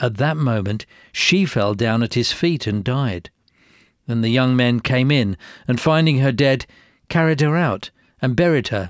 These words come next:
beside her husband. Great fear seized the whole church and all who heard about these events. The apostles performed many signs and wonders among the people,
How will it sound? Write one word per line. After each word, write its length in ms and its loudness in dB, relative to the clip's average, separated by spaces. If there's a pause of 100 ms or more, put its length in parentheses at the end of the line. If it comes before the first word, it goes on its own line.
(120)
beside 400 0
her 160 -2
husband. 560 -4 (720)
Great 380 0
fear 380 0
seized 480 0
the 100 0
whole 240 0
church 420 0 (240)
and 140 2
all 220 4
who 200 2
heard 400 2
about 300 0
these 260 0
events. 600 -2 (960)
The 100 0
apostles 520 0
performed 520 0
many 320 2
signs 480 2
and 160 0
wonders 400 2
among 280 0
the 60 0
people, 380 0